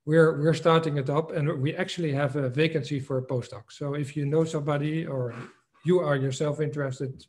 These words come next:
please let me know. And then I would like to thank all of you and thank especially also the people that worked on all this research, uh,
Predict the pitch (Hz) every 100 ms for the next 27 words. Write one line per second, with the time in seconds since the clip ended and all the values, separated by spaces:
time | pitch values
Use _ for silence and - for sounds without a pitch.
0 | _ 143 170 165 - - _ _ 151 127
1 | 123 139 185 208 - _ _ _ _ _
2 | _ _ _ _ 156 156 185 175 160 165
3 | 156 147 143 131 170 151 165 151 151 131
4 | 147 139 147 135 131 143 135 131 143 131
5 | 143 135 127 139 127 127 143 143 127 123
6 | _ _ _ - _ _ 147 131 131 -
7 | _ _ _ _ _ _ - 147 131 -
8 | _ _ _ _ _ - 165 160 165 156
9 | 151 151 151 185 190 190 - - - 151
10 | 147